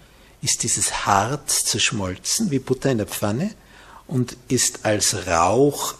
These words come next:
aufgestiegen, hat also seinen Aggregatzustand verändert, von fest zu flüssig, gasförmig. Und das war ein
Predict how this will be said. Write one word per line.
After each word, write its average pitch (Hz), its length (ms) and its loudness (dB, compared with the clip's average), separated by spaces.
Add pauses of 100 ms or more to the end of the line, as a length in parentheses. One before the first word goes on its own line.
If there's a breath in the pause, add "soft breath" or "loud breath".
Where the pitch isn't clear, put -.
aufgestiegen, - 1000 -2
hat - 140 -10
also 98 180 -4
seinen 101 340 -2
Aggregatzustand 104 1300 -2
verändert, 135 640 -2 (320 loud breath)
von 107 180 -8
fest - 360 0
zu 117 120 2
flüssig, - 540 -4
gasförmig. - 920 -2 (1700)
Und - 200 -10
das - 140 0
war 101 80 0
ein 98 140 -4